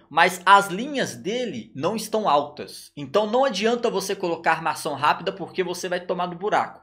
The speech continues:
Se o cara não está com a linha defensiva alta, esquece, não coloca armação rápida. Se você vê que ele está com a linha defensiva alta, aí já compensa, porque você coloca quatro quatro dois,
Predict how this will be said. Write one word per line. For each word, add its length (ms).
Se 120
o 80
cara 280
não 180
está 300
com 200
a 120
linha 320
defensiva 800
alta, 420
esquece, 720
não 500
coloca 580
armação 600
rápida. 440
Se 160
você 340
vê 180
que 140
ele 120
está 360
com 320
a 200
linha 360
defensiva 840
alta, 520
aí 260
já 120
compensa, 720
porque 300
você 240
coloca 400
quatro 320
quatro 300
dois, 360